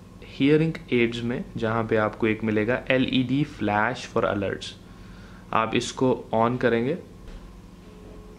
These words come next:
तो ये आप देख सकते हैं कि ये आपको एलईडी notification दे रहा है। Okay,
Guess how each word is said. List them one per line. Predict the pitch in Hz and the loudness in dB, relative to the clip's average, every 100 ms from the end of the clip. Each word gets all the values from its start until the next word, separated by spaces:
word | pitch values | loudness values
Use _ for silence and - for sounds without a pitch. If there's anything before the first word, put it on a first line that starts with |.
| - - - - - - - - - - - - - - - - - - - - - - - - - - - - | -20 -20 -20 -18 -18 -18 -18 -20 -20 -20 -20 -20 -20 -20 -20 -20 -20 -20 -20 -20 -20 -20 -20 -18 -18 -18 -18 -6
तो | 123 | 0
ये | 117 | 2
आप | 110 | 2
देख | 113 123 | 2 0
सकते | - - 117 | -2 -4 -4
हैं | 117 156 - - - - - - | -4 -4 -10 -16 -18 -18 -18 -10
कि | - | -2
ये | 104 107 | 2 2
आपको | 110 107 - 170 - - - - - - - 110 | 0 -2 -2 -2 -4 -16 -20 -18 -18 -20 -8 -2
एलईडी | 113 113 131 | 0 2 2
notification | 113 - - 110 107 110 | 0 0 -4 -4 -4 -2
दे | 101 | -4
रहा | 101 104 | -4 -6
है। | - - - - - | -8 -14 -20 -10 -4
Okay, | 123 113 | 0 0